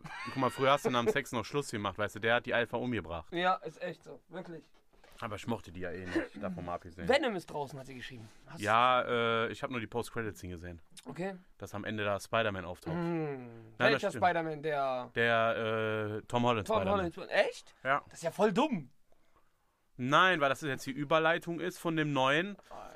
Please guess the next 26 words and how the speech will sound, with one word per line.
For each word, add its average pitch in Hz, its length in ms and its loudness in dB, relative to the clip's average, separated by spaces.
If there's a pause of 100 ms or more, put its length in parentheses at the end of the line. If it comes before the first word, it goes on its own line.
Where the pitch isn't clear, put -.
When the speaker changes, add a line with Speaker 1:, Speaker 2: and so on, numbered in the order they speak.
(360)
Speaker 1:
Die, 143 180 -2
die, 131 80 -2
Speaker 2:
Aber 226 120 2
das 311 180 4
ist 277 140 -12
schon 302 100 -2
wieder - 140 -4
Speaker 1:
das 160 100 4
ist 208 100 0
ja 202 80 6
der 175 100 8
letzte, 180 380 4
das 175 160 2
ist 190 100 -6
ja 202 60 4
der 185 120 4
letzte 196 220 0
Disney-Film. 104 500 -4
Speaker 2:
Das 294 200 6
ist 269 100 -10
das 262 200 0
Einzige, 277 460 0 (120)
was 254 160 -6
mich, 254 320 -10
äh, 226 300 -8 (840)
<laughs> 285 300 -4